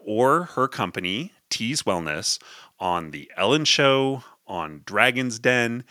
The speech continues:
in Indigo, in pop-up shops, all over the world. Sheena's tea company has taken off over the last ten years, but at the beginning of that story is Sheena learning how to be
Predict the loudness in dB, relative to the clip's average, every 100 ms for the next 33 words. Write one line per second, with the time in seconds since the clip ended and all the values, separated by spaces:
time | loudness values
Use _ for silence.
0 | -20 -20 _ -10 -10 -6 0 2 2 4
1 | 6 6 4 2 -4 -20 _ -12 -12 -2
2 | 2 4 2 0 4 6 6 4 -2 -4
3 | 2 6 8 6 2 -2 -2 -4 -6 -10
4 | -20 -20 _ -4 -2 0 0 -2 -2 -2
5 | -2 -2 -4 -4 -4 -4 -8 -20 -20 -8
6 | -4 -2 0 -2 0 0 0 -2 -6 -4
7 | 0 0 0 -2 -4 -4 -2 -2 -2 -6
8 | -6 -2 -2 -2 -6 -6 0 2 2 0
9 | 0 0 -2 -4 -2 -2 -2 -4 -8 _
10 | -8 -2 2 2 2 0 0 -2 -4 -2
11 | 0 0 -2 -4 -4 -6